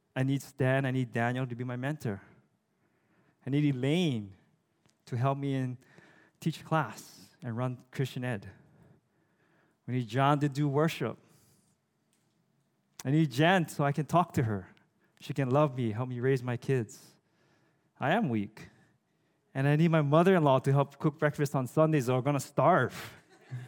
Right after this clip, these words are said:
<laughs> But most importantly, I am weak. So weak that I need a perfect Savior, and I needed God.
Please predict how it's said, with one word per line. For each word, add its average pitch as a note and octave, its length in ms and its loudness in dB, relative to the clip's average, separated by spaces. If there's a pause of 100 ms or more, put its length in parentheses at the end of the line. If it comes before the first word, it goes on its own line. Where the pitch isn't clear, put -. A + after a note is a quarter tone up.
(260)
<laughs> D#3 100 -6 (3000)
But F3+ 120 6
most A3 240 6
importantly, D#3 800 4 (440)
I C3 120 2
am C#3 260 4
weak. A2+ 380 -2 (1600)
So E3 240 2
weak E3 420 4 (800)
that B2 100 0
I B2+ 80 2
need C#3+ 180 2
a C#3+ 60 4
perfect C#3 380 -4
Savior, G2 480 -6 (760)
and F#2+ 100 -8
I G#2 120 -2
needed A2 320 0
God. F#2+ 320 -4